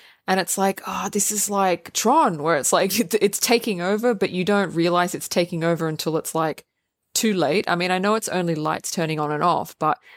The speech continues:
yeah, I think it was a prelude to, like, "Hey, this is happening." And look, to be honest,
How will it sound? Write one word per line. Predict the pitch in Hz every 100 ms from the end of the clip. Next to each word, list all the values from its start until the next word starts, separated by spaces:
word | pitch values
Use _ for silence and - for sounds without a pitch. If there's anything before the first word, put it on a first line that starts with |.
| - - _ _ 214
yeah, | 254
I | 190
think | 233 302
it |
was | 247 190
a |
prelude | - 185 240 185 151 -
to, | 165
like, | 160 156 -
"Hey, | - 185 165 160 - - _ _ _
this | 185 202
is | -
happening." | 285 294 226 233 233 226 -
And | 208 220 -
look, | - 147 - -
to | -
be | 247 254
honest, | 247 254 -